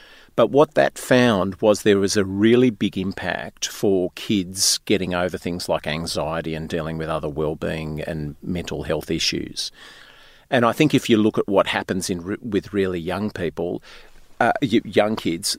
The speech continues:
there, there's a negotiation that they need to start to master to get the,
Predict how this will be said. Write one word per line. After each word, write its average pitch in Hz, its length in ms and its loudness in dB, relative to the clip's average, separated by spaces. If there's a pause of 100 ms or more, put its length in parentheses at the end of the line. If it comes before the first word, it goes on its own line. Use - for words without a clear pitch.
there, 120 240 4 (100)
there's 123 600 2
a 135 40 2
negotiation 110 880 2
that 95 140 -6
they 92 160 -6
need 92 540 -8
to 85 420 0
start - 460 -2
to - 80 -12
master 87 500 -4
to 82 120 -8
get 87 180 -6
the, 85 160 -8